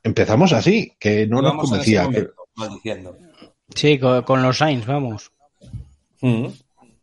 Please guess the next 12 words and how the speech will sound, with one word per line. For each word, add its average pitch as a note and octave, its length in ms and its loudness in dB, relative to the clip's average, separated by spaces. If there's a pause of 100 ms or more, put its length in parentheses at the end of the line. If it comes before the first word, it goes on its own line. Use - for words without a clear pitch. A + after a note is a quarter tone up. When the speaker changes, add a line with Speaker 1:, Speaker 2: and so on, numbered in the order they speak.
(160)
Speaker 2:
Sí, - 240 0
fue C#3+ 140 0
una D#3 140 2
cosa D#3+ 200 -2
muy F3+ 100 -2
parecida C3+ 360 0
a - 20 0
lo A#2 120 0
que A2 80 -2
dice G2 160 -8
Antón, B2+ 320 -6 (220)
pero F#2 240 -18